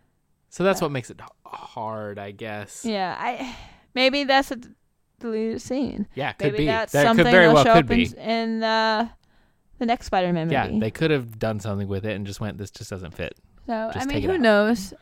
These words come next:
Speaker 2: Trust him, Marvel.
Speaker 1: No, I totally do. I totally
Speaker 2: Yeah.
Speaker 1: do. It just, it's just one of those things that,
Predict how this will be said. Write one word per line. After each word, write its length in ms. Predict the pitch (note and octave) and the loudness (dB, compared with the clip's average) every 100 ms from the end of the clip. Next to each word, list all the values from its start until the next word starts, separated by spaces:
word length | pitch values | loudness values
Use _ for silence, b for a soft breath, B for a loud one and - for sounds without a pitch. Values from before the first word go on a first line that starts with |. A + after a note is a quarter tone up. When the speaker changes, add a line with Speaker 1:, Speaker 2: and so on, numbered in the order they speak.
| - | -10
Speaker 2:
Trust 300 | - D4+ - | 2 2 4
him, 80 | A3+ | 0
Marvel. 460 | F#3 F3+ E3 G3+ A3 | 0 -4 -10 -12 -4
Speaker 1:
No, 180 | D#3+ F#3 | 6 8
I 140 | C3+ B2+ | 8 0
totally 480 | - F#3 F3 D#3 | 0 2 2 0
do. 380 | C3 B2 F#2+ E2 _ | 0 -2 -4 -8 _
I 100 | B2 | -6
totally 320 | B2 C#3+ C3+ | -2 2 2
Speaker 2:
Yeah. 180 | G2+ G#2 | 2 0
Speaker 1:
do. 180 | G2 F2 - b b b b b b b b _ _ | -2 -6 -14 b b b b b b b b _ _
It 80 | - | -20
just, 320 | - A#2 - _ _ _ | -14 -14 -14 _ _ _
it's 200 | F3+ G3 | -8 -8
just 160 | A#3 B3+ | -10 -6
one 120 | C#4 | -4
of 100 | C#4+ | -2
those 200 | C#4+ B3+ | -2 -2
things 400 | D#4 C#4+ G3+ D#3 | -2 -2 -2 -2
that, 220 | F3+ F3 | -2 -2